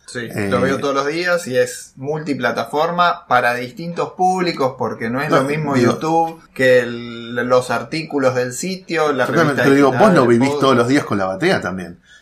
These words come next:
Speaker 2: Generás una bocha de contenidos sin cobrar y te das cuenta que se puede hacer y se puede hacer bien.
Speaker 1: Sí, se puede hacer perfectamente.
Speaker 2: Bueno,
Speaker 1: Lo que
Speaker 2: por
Speaker 1: pasa
Speaker 2: eso.
Speaker 1: es que también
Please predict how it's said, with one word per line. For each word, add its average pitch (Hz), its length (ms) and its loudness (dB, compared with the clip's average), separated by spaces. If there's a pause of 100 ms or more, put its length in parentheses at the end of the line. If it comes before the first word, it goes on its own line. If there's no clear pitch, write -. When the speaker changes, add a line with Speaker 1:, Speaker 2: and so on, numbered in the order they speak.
Speaker 2:
Generás 117 480 -2
una 107 180 0
bocha 147 300 2
de 117 80 4
contenidos 120 880 -2
sin 131 240 -4
cobrar 104 560 0 (420)
y 110 140 -6
te 110 80 -2
das 110 100 -2
cuenta 123 220 0
que 104 80 -2
se 101 140 -6
puede 120 200 2
hacer - 180 2
y 175 40 4
se 117 120 -2
puede 107 140 -4
hacer 98 160 -2
bien. 110 400 2 (220)
Speaker 1:
Sí, 165 260 -2
se - 140 -8
puede 135 160 2
hacer 127 240 -2
perfectamente. 127 840 -4
Speaker 2:
Bueno, 190 160 -2
Speaker 1:
Lo - 40 -6
que 98 100 -6
Speaker 2:
por - 120 2
Speaker 1:
pasa 139 180 0
Speaker 2:
eso. - 80 -4
Speaker 1:
es - 60 -20
que - 280 -14 (140)
también 143 520 -4